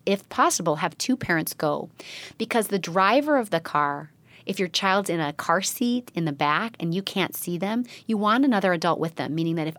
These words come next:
they all of a sudden fall asleep in a really deep sleep after the procedure on the way home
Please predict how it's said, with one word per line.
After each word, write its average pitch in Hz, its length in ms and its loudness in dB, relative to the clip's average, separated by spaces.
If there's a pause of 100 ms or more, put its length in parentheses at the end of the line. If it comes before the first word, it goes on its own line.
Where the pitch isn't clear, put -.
they 233 180 2
all 339 180 6
of 320 60 0
a 302 80 4
sudden 233 300 2
fall 190 320 2
asleep 185 420 -2
in 147 80 0
a 147 60 -4
really 214 420 2
deep 190 320 -2
sleep 185 420 -2
after 170 360 0
the 180 80 -8
procedure 180 420 -4
on 160 120 0
the 151 60 -2
way 147 120 0
home 185 300 2